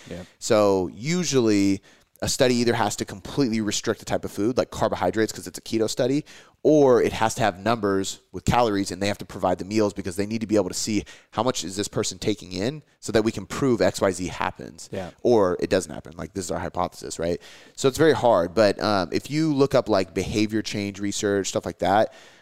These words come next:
Speaker 2: you'll see, like, the psychological aspects I'm talking about could be implemented with something completely different than food too, but it's nonetheless,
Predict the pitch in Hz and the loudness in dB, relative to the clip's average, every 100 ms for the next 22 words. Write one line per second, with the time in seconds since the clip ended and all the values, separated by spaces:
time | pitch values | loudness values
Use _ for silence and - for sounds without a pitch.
0 | _ 131 131 - 127 123 127 107 90 - | _ 0 0 -2 -2 0 2 2 2 -2
1 | 90 - 92 90 85 78 87 90 123 - | -4 0 -2 -2 -4 -2 0 0 -2 -2
2 | 131 117 123 - 131 143 139 123 123 143 | 0 0 0 -4 -4 -6 -6 -4 -4 -6
3 | 143 143 151 156 - _ _ _ _ _ | -2 2 2 2 -4 _ _ _ _ _
4 | _ _ - 156 120 113 117 110 110 104 | _ _ -2 -2 0 -2 -2 -2 0 0
5 | 104 107 101 95 95 95 90 87 82 123 | -2 -4 -8 -8 -4 -2 -2 -8 -6 0
6 | 123 90 - 123 104 92 98 85 82 - | 0 0 -2 0 0 0 2 2 0 -4
7 | - - 98 87 90 85 - - | -8 -8 -8 -2 0 0 -4 -12